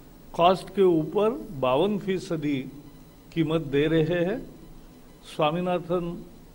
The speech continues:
फॉर्मूला जो था, तो उसके तहत आज छह हजार आठ सौ रुपये जिसका लागत मूल्य है, ऐसे कोपरे को दस हजार तीन सौ पैंतीस रुपये देने का फैसला हुआ है।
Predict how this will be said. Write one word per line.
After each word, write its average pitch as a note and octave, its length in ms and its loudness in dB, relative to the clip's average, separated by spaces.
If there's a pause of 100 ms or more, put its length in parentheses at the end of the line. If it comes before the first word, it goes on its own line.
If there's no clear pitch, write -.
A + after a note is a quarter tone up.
(360)
फॉर्मूला D#3+ 460 2
जो E3+ 200 -2
था, C3 220 -4 (2250)
तो F3 120 4 (120)
उसके A#3+ 380 -2
तहत C#3+ 420 2 (880)
आज E3 420 4 (1500)
छह G3+ 240 8
हजार G#3 280 6
आठ E3+ 180 6
सौ G3 200 0
रुपये F3 380 2
जिसका D3+ 440 -4
लागत D#3 380 2
मूल्य D3+ 260 0
है, E3+ 260 2
ऐसे E3 240 -4
कोपरे D#3 420 -2
को D3+ 320 0 (540)
दस F3+ 280 6
हजार D#3 320 6
तीन D#3 180 0
सौ D#3 180 -6
पैंतीस D3+ 500 -2
रुपये C#3+ 320 -2 (260)
देने C#3 300 0
का D3+ 120 -4
फैसला C3+ 400 -4
हुआ G#2 280 -4
है। G2+ 180 -12